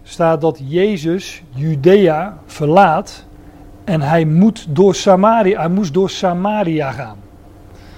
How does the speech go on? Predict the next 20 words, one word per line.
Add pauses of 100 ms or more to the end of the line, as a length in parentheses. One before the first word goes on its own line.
(320)
Dus (380)
hij
laat (200)
Juda, (920)
het
Joodse
volk,
achter
zich
en
hij
moet (680)
door
Samaria
gaan.
En
Samaria,
ja,
dat
waren,